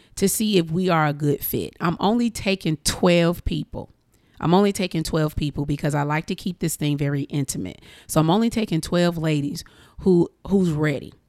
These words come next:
who's ready to make a commitment to themselves for twelve weeks and to do the work that is required of themselves. All right. And so I'm gonna put the link in the, um, show notes.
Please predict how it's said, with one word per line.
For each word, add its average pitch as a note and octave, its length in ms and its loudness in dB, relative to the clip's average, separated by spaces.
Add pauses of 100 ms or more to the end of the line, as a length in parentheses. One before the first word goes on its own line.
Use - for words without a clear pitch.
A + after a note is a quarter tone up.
(100)
who's F3 180 4
ready G3 240 4
to A#3 80 2
make G#3+ 200 0
a F#3 60 -6
commitment E3 560 -2
to - 160 -4
themselves D#3 540 -2
for - 180 -12
twelve D#3 420 -2
weeks C#3+ 360 -4 (340)
and E3+ 160 0
to E3 140 0
do F3 260 2
the E3 120 0
work D3+ 360 0
that D#3 140 -4
is C#3+ 160 -6
required C#3 680 -4 (460)
of C#3+ 160 -2
themselves. C3 680 -6 (300)
All C#3 80 -4
right. C#3+ 300 -2 (320)
And D3 100 0
so E3 120 6
I'm F#3 120 4
gonna A3+ 180 2
put - 260 -2
the G3+ 100 0
link E3+ 420 0
in E3+ 240 0
the, E3 260 0
um, D#3 300 0
show D3 280 2
notes. C#3 380 -2